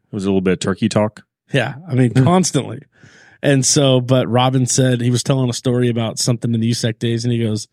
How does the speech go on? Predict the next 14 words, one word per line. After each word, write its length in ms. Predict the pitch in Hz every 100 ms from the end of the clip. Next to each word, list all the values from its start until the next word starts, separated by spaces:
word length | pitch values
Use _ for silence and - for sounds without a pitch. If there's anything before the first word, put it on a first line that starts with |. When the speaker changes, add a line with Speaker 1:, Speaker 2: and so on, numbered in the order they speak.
| _ _ _ _ _ _ _ _ _ _ _
Speaker 2:
"Such 300 | - 180 -
and 100 | 151
such 260 | 175 165
and 80 | 139
usac, 320 | 143 - 127
you 80 | 165
know, 280 | 131 113 120 _ _ _ _ _ _ _ -
my 80 | 120
second 420 | - 170 170 131
favorite 300 | - 127 117
four-letter 500 | - 139 127 120 117
word 340 | 113 117 120 -
and 160 | 123
the, 60 | 120